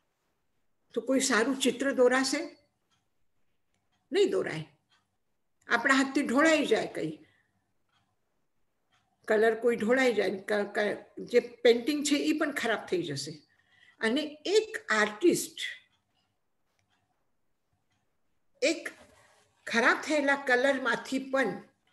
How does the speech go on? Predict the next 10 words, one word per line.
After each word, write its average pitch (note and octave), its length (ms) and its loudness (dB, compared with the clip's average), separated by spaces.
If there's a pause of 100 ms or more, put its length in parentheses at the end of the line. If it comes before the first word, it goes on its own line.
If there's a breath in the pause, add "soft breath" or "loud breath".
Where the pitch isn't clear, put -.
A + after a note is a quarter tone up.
(840)
એ C4+ 100 4
એક C#4+ 360 -4
સુંદર D4+ 480 0
ચિત્રક - 400 -4
બનાવી G3+ 400 -2
દે. C#3 180 -12 (3500)
તો A#3+ 60 6
ઈ C#4 280 2
શું C#4+ 220 -2
છે? B3 200 -2